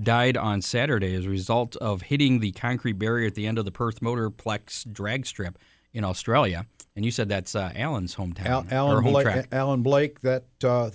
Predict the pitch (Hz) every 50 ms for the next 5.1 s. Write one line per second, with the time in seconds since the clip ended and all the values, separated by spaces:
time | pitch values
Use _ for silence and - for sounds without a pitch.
0 | - - 107 120 117 120 120 120 - 135 127 - 160 151 117 123 139 139 156 147
1 | - 147 139 139 139 - 156 139 - - 139 117 104 113 107 131 160 165 - _
2 | _ _ _ _ _ _ _ _ _ _ - - 127 120 113 92 80 - - -
3 | - _ _ _ _ _ _ - 107 107 110 107 107 104 101 107 110 110 107 107
4 | 104 104 107 101 104 101 104 104 104 107 107 104 120 123 117 - - 131 113 110
5 | 107